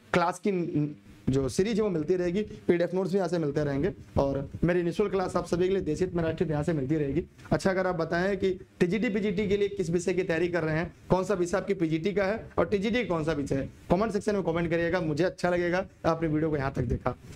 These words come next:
और अगर आप video को share करेंगे, मुझे और भी अच्छा लगेगा, और मैं आपके लिए हमेशा बेहतर और best देने का प्रयास करूंगा। कभी-कभी notes में थोड़ा बहुत error आपको मिल जाएगा, मात्रात्मक त्रुटि, type होती है notes, तो type करने में कभी-कभी मात्रात्मक त्रुटि आ जाती है।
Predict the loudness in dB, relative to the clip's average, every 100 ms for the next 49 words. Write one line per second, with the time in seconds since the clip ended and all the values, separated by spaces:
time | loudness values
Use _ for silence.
0 | 0 2 2 0 0 0 0 0 0 0
1 | 0 0 0 2 0 -2 -2 -2 0 -2
2 | -4 -6 -20 -18 -2 0 0 -2 -6 -2
3 | 0 2 0 0 0 0 -2 -2 -2 0
4 | -2 0 -2 0 0 0 -2 -2 -4 -2
5 | -2 -2 -6 -8 0 2 2 2 0 0
6 | -2 0 -2 0 0 0 0 0 2 0
7 | 0 0 2 0 -2 -6 -2 2 2 0
8 | -4 0 -2 0 0 0 0 0 2 0
9 | 0 0 0 -4 -10 -2 2 2 0 -2
10 | 0 0 0 0 0 0 -2 -2 0 0
11 | 0 -2 -2 0 -2 2 0 0 -4 -2
12 | -2